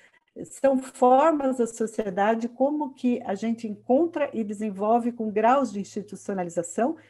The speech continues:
que vai diferindo de grupo, de acordo com os diferentes contextos, para proteger parte ou conjunto de seus membros.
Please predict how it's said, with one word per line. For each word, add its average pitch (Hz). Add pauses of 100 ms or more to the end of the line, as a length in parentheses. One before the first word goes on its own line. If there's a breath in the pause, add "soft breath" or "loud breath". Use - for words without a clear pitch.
(140 loud breath)
que 277
vai 285
diferindo 254
de 180
grupo, 233
de 196
acordo 196
com 208
os 175
diferentes 185
contextos, 220
para 220
proteger 202 (100)
parte 226
ou 214
conjunto 175
de 156
seus 156
membros. 127